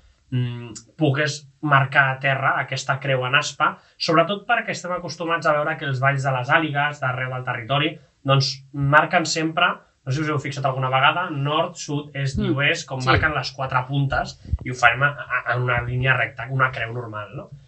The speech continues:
Speaker 1: I vam veure que, que el colomí, com ja és una figura que sortia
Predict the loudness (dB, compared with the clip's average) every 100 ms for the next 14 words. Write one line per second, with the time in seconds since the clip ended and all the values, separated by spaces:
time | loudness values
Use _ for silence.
0 | _ -2 2 4 4 4 2 0 -4 -10
1 | -6 -2 -2 -2 -4 0 0 -2 -8 -20
2 | -14 -4 0 2 4 2 0 -2 -2 -4
3 | -6 -2 -2 -2 0 2 2